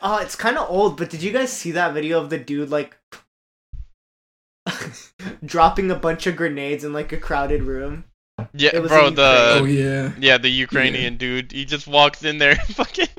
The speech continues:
Speaker 2: starts
Speaker 3: That shit
Speaker 2: throwing
Speaker 3: was
Speaker 2: them.
Speaker 3: crazy.
Speaker 2: <laughs> No one died either.
Speaker 1: I know, that's the crazy thing. I would have thought <laughs> everybody would have died, but, like,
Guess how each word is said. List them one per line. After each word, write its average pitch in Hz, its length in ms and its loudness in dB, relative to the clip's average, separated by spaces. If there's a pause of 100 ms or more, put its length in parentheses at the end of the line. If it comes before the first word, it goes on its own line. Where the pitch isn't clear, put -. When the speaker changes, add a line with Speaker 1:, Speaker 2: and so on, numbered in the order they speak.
(160)
Speaker 2:
starts - 580 -6
Speaker 3:
That - 80 -4
shit 196 100 0
Speaker 2:
throwing 196 140 0
Speaker 3:
was 190 100 -6
Speaker 2:
them. - 140 -6
Speaker 3:
crazy. - 400 -4 (180)
Speaker 2:
<laughs> - 180 -16
No 180 220 8
one 240 280 4
died 156 400 4
either. 139 440 -4 (840)
Speaker 1:
I 226 140 4
know, 226 220 4
that's 165 320 0
the 277 100 -2
crazy 196 520 -2
thing. 151 260 -8
I 156 120 -2
would 226 160 0
have 220 140 -4
thought 151 400 -2
<laughs> - 60 -20
everybody 190 920 4
would 156 180 -4
have 147 140 -4
died, 143 340 -2
but, 139 160 -2
like, 139 220 0